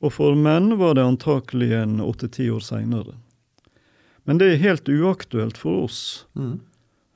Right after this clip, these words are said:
Speaker 1: Ehm, for det at vi har et samfunn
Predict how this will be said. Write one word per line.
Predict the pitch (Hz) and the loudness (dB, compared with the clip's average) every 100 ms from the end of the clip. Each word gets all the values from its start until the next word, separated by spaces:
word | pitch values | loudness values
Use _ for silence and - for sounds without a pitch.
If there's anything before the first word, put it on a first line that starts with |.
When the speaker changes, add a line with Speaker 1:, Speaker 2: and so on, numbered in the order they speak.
| - - _ | -20 -20 _
Speaker 1:
Ehm, | - 135 135 135 135 131 117 _ _ _ _ _ _ _ _ _ _ _ _ _ _ _ _ _ _ _ _ _ _ _ _ _ _ _ _ _ _ _ | -2 2 2 2 0 -4 -8 _ _ _ _ _ _ _ _ _ _ _ _ _ _ _ _ _ _ _ _ _ _ _ _ _ _ _ _ _ _ _
for | - 170 | -6 0
det | 175 | 2
at | 180 165 | 0 0
vi | 160 208 | 0 2
har | 151 156 131 | 2 2 0
et | 135 117 | -2 -4
samfunn | - 143 139 - - 202 233 | -4 0 0 -2 -4 0 0